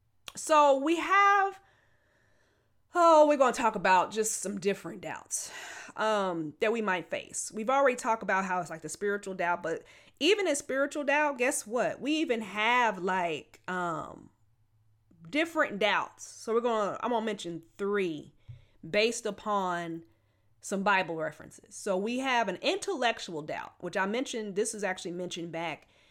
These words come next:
in the last podcast, but it's, we're gonna touch on just a little bit again, but it's about Thomas. It's the story of Thomas, the intellectual doubt, the story of Thomas. We gotta be mindful that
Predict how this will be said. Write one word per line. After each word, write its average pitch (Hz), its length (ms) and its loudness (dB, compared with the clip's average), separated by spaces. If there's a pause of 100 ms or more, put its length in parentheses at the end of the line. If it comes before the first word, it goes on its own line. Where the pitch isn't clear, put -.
(260)
in 175 300 -4
the 165 80 -6
last 175 340 -2
podcast, 151 580 -6
but 196 120 -2
it's, 185 260 -6
we're 185 120 -4
gonna 196 200 0
touch 214 280 -4
on 202 120 -4
just 180 120 -10
a - 20 -12
little 175 140 -6
bit 160 100 -6
again, 156 260 -8
but 190 100 0
it's 202 100 -4
about 269 200 2
Thomas. 175 340 -2
It's 185 100 -10
the - 40 -10
story 233 220 -2
of 202 60 -4
Thomas, - 400 -8
the 185 140 -4
intellectual 202 600 -2
doubt, - 200 -16 (680)
the 170 80 -10
story 269 200 4
of 214 80 2
Thomas. - 520 -10 (640)
We 247 160 0
gotta 359 180 6
be 247 100 -2
mindful 240 460 2
that 185 400 0